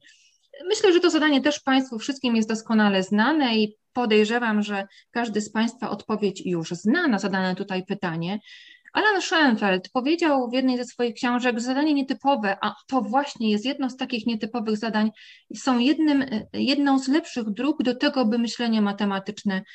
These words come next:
prowokować. Tylko musimy pozwolić nauczycielowi odważyć się, e, wykorzystać w procesie kształtowania pojęć matematycznych i myślenia matematycznego u uczniów takie narzędzia wykorzystać.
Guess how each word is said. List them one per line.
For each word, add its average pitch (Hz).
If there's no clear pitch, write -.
prowokować. 185
Tylko 294
musimy 392
pozwolić 294
nauczycielowi 254
odważyć 214
się, 220
e, 202
wykorzystać 233
w -
procesie 247
kształtowania 233
pojęć 226
matematycznych 214
i 214
myślenia 214
matematycznego 196
u 180
uczniów 185
takie 185
narzędzia 175
wykorzystać. 165